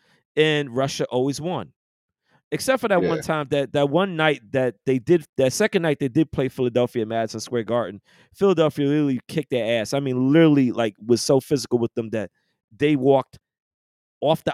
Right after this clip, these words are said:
Speaker 1: ice <laughs> in, back to their dress, their locker room, and they had to tell them, like, "Hey, y'all do that, y'all losing." And they,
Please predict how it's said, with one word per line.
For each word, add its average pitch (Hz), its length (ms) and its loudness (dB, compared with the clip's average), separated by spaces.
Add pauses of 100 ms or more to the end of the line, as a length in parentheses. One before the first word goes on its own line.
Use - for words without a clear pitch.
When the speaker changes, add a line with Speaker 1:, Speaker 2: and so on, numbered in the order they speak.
Speaker 1:
ice - 540 -4 (420)
<laughs> - 380 -20
in, 175 240 0
back 165 200 2
to 175 120 0
their 175 100 2
dress, 165 420 0
their 135 160 -4
locker 165 300 0
room, 123 280 -4 (440)
and 139 160 -2
they 151 60 4
had 156 120 4
to 151 60 0
tell 175 180 2
them, 156 100 0
like, 143 140 -2
"Hey, 160 300 2 (260)
y'all 156 200 0
do 170 180 -2
that, 165 220 2
y'all 156 240 2
losing." 139 400 0 (100)
And 135 180 -4
they, 151 240 0